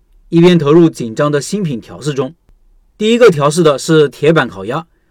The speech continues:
这个产品全国各地都有，两斤多一只的白条鸭，成本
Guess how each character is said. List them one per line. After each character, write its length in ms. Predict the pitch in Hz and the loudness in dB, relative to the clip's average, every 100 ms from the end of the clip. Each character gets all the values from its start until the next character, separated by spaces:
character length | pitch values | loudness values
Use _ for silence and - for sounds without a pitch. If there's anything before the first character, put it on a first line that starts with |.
| _ | _
这 100 | - | 0
个 80 | 226 | 2
产 160 | 180 202 | 2 2
品 160 | 143 - | -2 -4
全 220 | - 151 | -8 0
国 100 | 165 | 2
各 140 | 170 | 2
地 120 | 156 135 | 0 2
都 180 | 165 | 2
有， 160 | 180 - _ _ _ _ | 2 0 _ _ _ _
两 260 | 147 165 160 | 0 2 2
斤 200 | 202 208 | 0 2
多 160 | 208 | 2
一 100 | 214 | 2
只 180 | 196 185 | 0 -2
的 200 | 170 120 | 0 0
白 220 | - 131 | -2 -4
条 160 | 156 151 | -2 0
鸭， 200 | 156 160 _ _ _ _ | 0 -2 _ _ _ _
成 200 | - 170 | -4 0
本 180 | 214 - | 0 -2